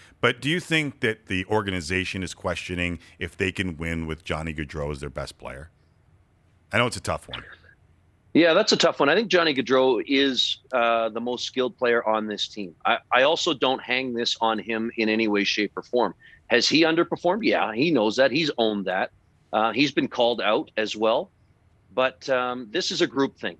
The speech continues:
Speaker 2: This isn't a one-player thing. And this is a group that everybody is below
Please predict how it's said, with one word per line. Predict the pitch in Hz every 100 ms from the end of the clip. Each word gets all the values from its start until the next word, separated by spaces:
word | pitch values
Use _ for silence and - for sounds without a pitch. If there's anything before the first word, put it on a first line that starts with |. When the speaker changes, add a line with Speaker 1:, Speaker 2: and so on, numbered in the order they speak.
| -
Speaker 2:
This | 143 165
isn't | 151 147
a |
one-player | 123 127 123 113 120 104 87
thing. | - 78 73 _
And | 98 101 101 92
this | 143 - -
is | 131 127 123 123 113 - _ _ -
a | 104
group | 113 117 - -
that | 110 113 -
everybody | 160 143 127 98 87 85 95
is | 98 92
below | - 110 104 113 110